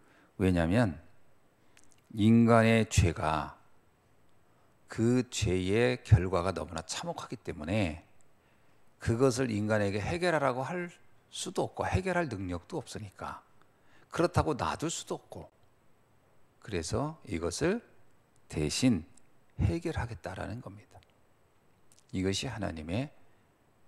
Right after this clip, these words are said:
에, 사랑의 방법이죠. 그래서 요한일서 사 장 이 절에는 이렇게 얘기합니다. 아, 참,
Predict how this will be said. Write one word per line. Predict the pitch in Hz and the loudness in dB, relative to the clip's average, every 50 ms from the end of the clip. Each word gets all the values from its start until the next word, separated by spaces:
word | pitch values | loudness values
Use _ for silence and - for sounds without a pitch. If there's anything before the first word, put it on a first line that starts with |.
| - - | -20 -14
에, | 101 95 78 - | -12 -10 -10 -8
사랑의 | - - - - - - 85 73 73 71 76 90 104 110 120 - - - - - - - _ _ _ _ - | -6 -6 -6 -4 -4 -4 -4 -6 -6 -6 -6 -6 -6 -6 -8 -12 -20 -20 -20 -20 -20 -20 _ _ _ _ -14
방법이죠. | - - - 65 62 65 - - - - - - - - - - - - _ _ _ _ _ _ _ _ - - - _ _ _ _ _ _ _ _ _ _ _ _ _ _ _ _ _ _ _ _ _ _ _ _ _ _ _ _ _ _ _ _ _ - - - - - - - - - - - - - - | -12 -10 -10 -10 -10 -12 -12 -14 -16 -18 -18 -20 -20 -20 -20 -20 -20 -20 _ _ _ _ _ _ _ _ -20 -20 -20 _ _ _ _ _ _ _ _ _ _ _ _ _ _ _ _ _ _ _ _ _ _ _ _ _ _ _ _ _ _ _ _ _ -20 -20 -20 -20 -20 -20 -20 -20 -20 -20 -20 -20 -20 -6
그래서 | - - 175 185 175 190 170 127 | 2 4 6 6 6 6 4 6
요한일서 | 113 113 127 139 143 147 151 139 - - 147 | 8 10 10 10 10 10 6 4 4 0 -2
사 | - - - 113 110 | -2 0 0 2 2
장 | 120 131 135 120 | 4 2 2 2
이 | 101 92 98 | 0 -2 -2
절에는 | 90 98 95 92 101 113 120 | 0 0 2 4 4 2 2
이렇게 | 101 90 87 - - 95 | 0 -2 -4 -6 -4 -4
얘기합니다. | 92 85 82 87 95 76 - - 85 80 71 69 - - - - - - - | -4 -4 -6 -8 -8 -8 -8 -6 -6 -6 -6 -8 -10 -12 -18 -20 -20 -14 -6
아, | - 90 82 78 73 | -2 -2 0 -2 -2
참, | - 76 73 71 | -4 -6 -8 -8